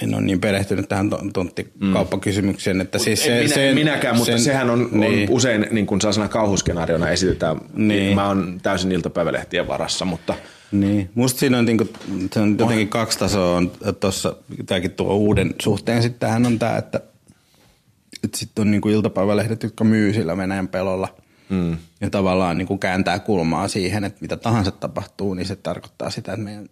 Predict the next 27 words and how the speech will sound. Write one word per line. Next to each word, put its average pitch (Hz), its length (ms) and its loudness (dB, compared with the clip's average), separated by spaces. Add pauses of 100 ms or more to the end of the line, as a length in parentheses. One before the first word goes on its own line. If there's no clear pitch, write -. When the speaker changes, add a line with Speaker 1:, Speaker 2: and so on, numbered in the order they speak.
Speaker 1:
meidän 101 220 -10
on 107 280 -18 (280)
yksi 110 120 -14
syytä 104 200 -10
olla 85 140 -8
ihan 98 160 -4
helvetin 98 400 -4
peloissaan. 101 540 -12 (1080)
Ja 87 80 -6
tota, 87 400 -2 (680)
no 120 100 2
mut 107 180 4
sit - 140 -8
toinen 104 260 4
puoli 101 240 2
on 101 140 4
se, 110 120 2
että 92 200 0
to-, 85 280 0 (640)
niinku, 101 500 -2 (920)
mitä 95 280 -6
mä 101 140 0
nyt 92 220 -2
oon 92 180 -2
niinku 90 180 -4
tän 95 240 -2
hetken 95 380 -6